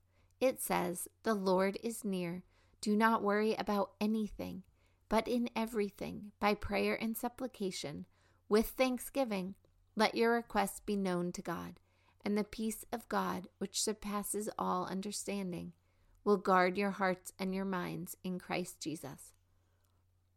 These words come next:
The first part of the formula is to know that the Lord is near, so you don't have to worry about anything. I know,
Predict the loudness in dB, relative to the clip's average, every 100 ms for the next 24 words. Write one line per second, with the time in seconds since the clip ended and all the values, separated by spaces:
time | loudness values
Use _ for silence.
0 | _ -6 -4 0 2 2 0 0 2 2
1 | 0 -2 -2 -2 -2 -4 -4 -4 0 0
2 | 2 2 0 0 -2 -2 -2 0 2 0
3 | -2 -4 -4 -4 -4 -8 _ _ -20 -20
4 | -6 0 2 4 4 4 0 -2 0 0
5 | 0 -2 -2 -4 -4 -6 -8 -8 -10 -14
6 | _ _ _ _ -20 -20 _ _ _ 2
7 | 4 4 2 0